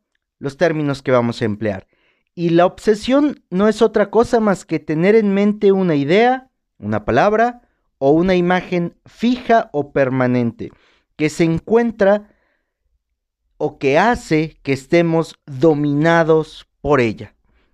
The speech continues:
El cliente. El cliente es la persona que utiliza los servicios de un profesional o de una empresa y que lo hace especialmente y de manera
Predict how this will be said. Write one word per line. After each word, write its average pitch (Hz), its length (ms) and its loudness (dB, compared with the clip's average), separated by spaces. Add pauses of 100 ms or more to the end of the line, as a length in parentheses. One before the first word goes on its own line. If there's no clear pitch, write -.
(920)
El 175 160 -2
cliente. 247 500 -2 (640)
El 180 220 -2
cliente 269 460 2
es - 260 -4
la 180 320 0
persona 240 720 0
que 185 80 0
utiliza 175 560 -2
los 170 220 2
servicios 185 840 -2
de 127 100 2
un 147 140 0
profesional 139 920 -2 (340)
o 107 140 -12
de 113 80 2
una 117 160 0
empresa 185 640 -2 (680)
y 143 100 -12
que 165 120 0
lo 175 140 4
hace 214 240 2
especialmente 185 1200 -2
y 151 140 -6
de 143 140 2
manera 147 640 0